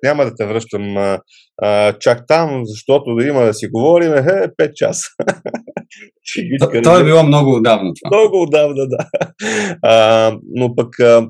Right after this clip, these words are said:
Speaker 1: така, ще бъде, може би, много полезно в началото да разкажеш малко повече за теб, а, през какви позиции си минал,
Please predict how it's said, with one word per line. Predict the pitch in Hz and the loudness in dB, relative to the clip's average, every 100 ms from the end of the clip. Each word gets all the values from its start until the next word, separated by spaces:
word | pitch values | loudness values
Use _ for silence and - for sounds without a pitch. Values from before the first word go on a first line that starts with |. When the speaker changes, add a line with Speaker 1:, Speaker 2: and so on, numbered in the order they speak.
| _ | _
Speaker 1:
така, | - 226 226 | -2 -2 -4
ще | - 139 | -16 -6
бъде, | 190 196 175 123 139 143 131 | 0 0 -2 -6 -10 -8 -2
може | 165 156 | -2 -2
би, | |
много | 151 165 165 | -2 -2 -2
полезно | 139 120 | -2 -2
в | 120 | -4
началото | 123 120 147 147 | -4 0 0 0
да | 123 | -4
разкажеш | 113 - 139 139 127 120 - 113 | -4 0 0 0 -8 -8 -8 -2
малко | 131 131 113 | -2 -4 -2
повече | 131 127 123 110 | -2 0 -4 -6
за | 104 - | -6 -2
теб, | 123 120 123 - | 0 0 -2 -2
а, | 117 113 | 0 0
през | 110 - | -4 -10
какви | - 131 123 | -12 -10 -10
позиции | 123 131 123 | -10 -10 -10
си | - | -6
минал, | 117 117 117 117 113 110 | -2 0 0 0 0 -2